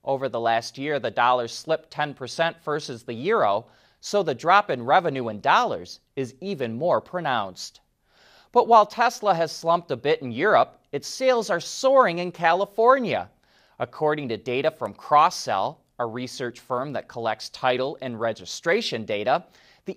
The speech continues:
E V maker's registrations in the fourth quarter of twenty twenty were up sixty-three percent in the Golden State compared to the prior year. The jump was fueled by the Model Y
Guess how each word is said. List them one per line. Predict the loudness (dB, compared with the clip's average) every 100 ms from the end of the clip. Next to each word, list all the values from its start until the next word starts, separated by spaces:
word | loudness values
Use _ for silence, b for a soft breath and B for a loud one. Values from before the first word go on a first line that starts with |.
| -6
E |
V | -4 -4
maker's | -4 -4 -6 -6
registrations | -2 -2 -2 -8 -4 -4 -4 -6 -6
in | -8
the | -8
fourth | -6 -4 -4
quarter | -6 -4 -2 -2
of | -4
twenty | -8 -10 -10
twenty | -10 -6 -4 -4 -12 _ -10
were | -2
up | 0 0
sixty-three | -6 -10 -10 -10 -10 -12 -12 -12 -10
percent | -10 -6 -4 -4
in | -6
the | -8
Golden | -4 -4 -4 -8
State | -6 -4 -4
compared | -8 -6 -4 -4
to | -8
the | -12
prior | -2 2 4 2
year. | -2 -2 -4 -8 _ b b b b
The | -12
jump | -2 4 4 2
was | -8 -8
fueled | -6 0 2 4 4
by | 4
the | 4
Model | 4 4 4 2
Y | 4 6 6 2 -4